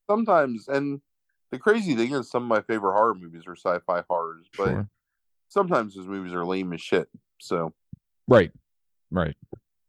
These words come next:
Speaker 1: But we watched, um, in the podcast last year,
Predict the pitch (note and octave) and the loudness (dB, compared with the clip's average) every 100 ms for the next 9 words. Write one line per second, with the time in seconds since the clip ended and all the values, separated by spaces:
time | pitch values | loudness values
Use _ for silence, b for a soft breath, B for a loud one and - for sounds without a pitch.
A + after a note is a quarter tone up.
0 | _ _ _ - C3+ E3 D#3 C3 A#2 - | _ _ _ 2 6 6 6 4 2 0
1 | G#2+ G2 F2+ F2+ F2+ E2+ _ _ _ _ | 2 2 -2 -10 -14 -18 _ _ _ _
2 | _ _ _ _ _ _ A#2 A#2+ A2 A#2+ | _ _ _ _ _ _ -8 -4 2 2
3 | A#2 G#2+ G2 - G2+ F#2+ - G#2+ G2+ F#2 | 2 0 -2 0 0 -2 -6 -6 -4 -6